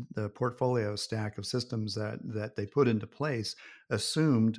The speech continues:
that demand began in the store and fulfillment happened in the store. And that's what drove the entire portfolio up until arguably ten years ago. So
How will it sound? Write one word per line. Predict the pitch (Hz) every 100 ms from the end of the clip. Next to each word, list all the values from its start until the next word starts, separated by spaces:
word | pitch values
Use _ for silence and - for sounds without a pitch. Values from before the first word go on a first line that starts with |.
| -
that | - 117 107 113 -
demand | 117 113 113 113 104
began | 104 104 104
in | 101
the | 101
store | - 110 107 101
and | 110 95
fulfillment | 104 - 113 107 101
happened | 110 101 - 98 -
in | 120 113
the | 101
store. | - - - - _ - - - -
And | 127
that's | 139 - -
what | 151 117
drove | 110 107 117 120 113 110 -
the | 127 113 113
entire | 110 - 156 151
portfolio | - 131 - 151 120 - 104 104 -
up | 127 -
until | 110 - 113 110 104 - _ _ _ _ _ -
arguably | 135 117 101 104 98
ten | 98 110 101
years | 117 113
ago. | - - - _ - - - _
So | - 123 117 113 110